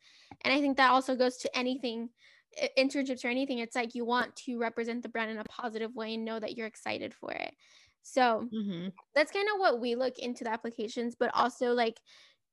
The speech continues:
Speaker 1: the work effort and I guess instructions too, because in our applications, like, we're not very, like, struct-, like, we're not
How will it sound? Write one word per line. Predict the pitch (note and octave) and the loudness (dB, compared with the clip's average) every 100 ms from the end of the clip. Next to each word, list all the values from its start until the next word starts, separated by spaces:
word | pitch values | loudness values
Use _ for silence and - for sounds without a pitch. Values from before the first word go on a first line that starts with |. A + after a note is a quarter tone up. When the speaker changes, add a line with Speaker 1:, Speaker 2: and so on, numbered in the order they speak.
| - | 6
Speaker 1:
the | C#4+ | 6
work | A#3+ B3+ B3 - - | 6 4 2 -2 0
effort | B3+ B3+ B3+ B3+ - | 0 2 -2 -2 -2
and | A#3 B3 A#3 _ _ _ _ _ _ _ - | -4 -4 -6 _ _ _ _ _ _ _ 2
I | D4+ | 4
guess | C#4 - B4 | 4 2 2
instructions | G4+ E4 D4+ F4+ D4+ | 2 4 4 2 0
too, | - D#4+ C#4+ | 2 2 2
because | A#3+ C4 B3 B3+ | 0 0 -2 -2
in | C4+ | 2
our | C#4+ | 4
applications, | D#4+ D#4 D#4 B3+ B3 C#4 C#4+ | 4 2 0 0 0 0 0
like, | B3+ B3 - _ _ _ | 0 -2 -6 _ _ _
we're | B3+ C#4+ | 0 4
not | F#4 F#4+ - _ _ _ - | 4 4 0 _ _ _ -4
very, | A#3 C4 C#4 | 2 4 6
like, | C4 A#3+ | 4 0
struct-, | - - - A3 A3+ - | -6 -10 -4 -4 -6 -10
like, | A#3 C4 | -4 -4
we're | B3 B3+ | -2 -2
not | C4 C4 | 0 0